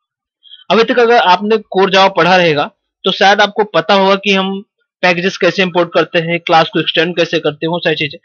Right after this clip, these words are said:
तो वो सारी चीजें हम जेएसपी में भी कर सकते हैं, Same जैसे हम Core Java में करते थे वैसे।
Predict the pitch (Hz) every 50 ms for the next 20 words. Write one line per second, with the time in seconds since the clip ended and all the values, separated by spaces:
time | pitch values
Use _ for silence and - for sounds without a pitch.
0 | _ - - _ _ _ 220 240 262 262 - 240 240 233 - - 233 220 240 240
1 | 233 202 185 190 180 - - 233 226 226 226 208 240 - - 185 147 143 135 117
2 | - _ 139 139 139 131 - - 208 226 220 214 196 190 190 180 - 202 190 196
3 | 196 180 - 175 170 165 175 170 170 175 175 170 - 190 170 175 196 190 - 254
4 | 233 233 240 233 - 165 123 104